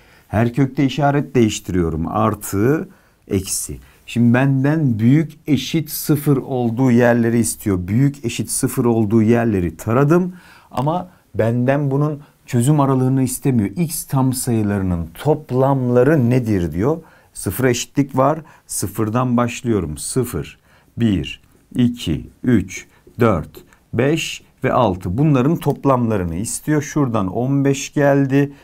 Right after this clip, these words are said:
Yirmi, yirmi bir sorumun cevabı olmuş oldu. Tamam mı? Şimdi geldik on birinci sorumuza. Şimdi bu şekildeki ifadeleri de çarpanlarına ayırmayı biliyoruz biz.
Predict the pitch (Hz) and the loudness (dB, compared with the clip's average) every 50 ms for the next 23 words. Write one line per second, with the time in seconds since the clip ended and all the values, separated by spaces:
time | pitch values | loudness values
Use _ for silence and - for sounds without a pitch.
0 | - - _ - 107 110 120 117 110 101 107 123 151 165 156 127 101 98 107 120 | -20 -20 _ -6 0 2 4 4 4 2 2 0 0 0 -2 -2 -4 -2 0 2
1 | 123 120 104 101 92 87 80 92 92 87 - - - - 123 113 98 92 85 80 | 2 4 4 2 0 0 0 0 0 0 -2 -4 -8 -4 -2 -2 0 0 -2 -2
2 | 78 78 80 80 92 120 117 98 90 82 78 78 76 69 78 78 - - 110 113 | -4 -4 -4 -2 -2 0 0 0 0 0 0 0 -2 -2 -4 -8 -8 -6 -4 -4
3 | 98 85 80 78 82 101 127 147 143 143 - - - - 90 76 76 71 - - | -2 -4 -4 -4 -4 -2 -2 -2 -2 -4 -8 -10 -6 -4 -4 -4 -4 -8 -8 -12
4 | - - - - - - - - - - - - - - 117 180 190 127 90 76 | -18 -20 -20 -20 -20 -20 -20 -20 -20 -20 -18 -6 -2 2 2 2 2 2 0 -2
5 | 71 - - - - - - - - - - - _ - 156 - - 175 202 180 | -4 -8 -12 -20 -20 -20 -20 -20 -20 -20 -20 -20 _ -12 -8 -4 0 2 4 4
6 | 160 131 127 156 175 196 156 120 151 - - - - - - - - - - - | 4 4 4 4 4 4 2 2 -2 -4 -6 -14 -20 -20 -20 -20 -20 -20 -20 -20
7 | - - - - 185 190 165 143 123 120 113 117 131 135 170 - - 139 110 101 | -8 -2 2 4 4 6 6 6 6 4 4 4 2 2 0 0 2 2 2 2
8 | 95 87 73 71 71 67 71 - - _ _ _ _ _ _ - - - _ - | 0 -2 -2 -4 -6 -8 -10 -16 -20 _ _ _ _ _ _ -20 -20 -20 _ -8
9 | - - 247 220 113 92 71 80 95 95 98 107 127 180 240 - - 190 - - | -2 2 2 4 4 2 0 -4 -8 -10 -8 -4 -2 -2 0 2 0 0 0 0
10 | 165 147 139 139 - 156 170 - - 180 175 156 156 160 160 160 147 120 123 123 | 0 0 0 -2 -2 -4 -4 0 2 2 2 4 2 2 2 0 0 -2 -4 -6
11 | - - 156 165 151 - - 147 135 123 113 101 98 101 - - 123 180 123 104 | -4 -2 -2 -2 -2 -2 -2 -2 -2 -2 -2 -2 -4 -4 -2 0 0 2 2 2
12 | 107 120 170 240 247 151 143 151 165 160 117 87 87 80 80 87 - - - - | 2 0 0 0 0 0 0 2 2 2 2 2 -2 -4 -8 -10 -12 -12 -14 -16
13 | - - | -20 -20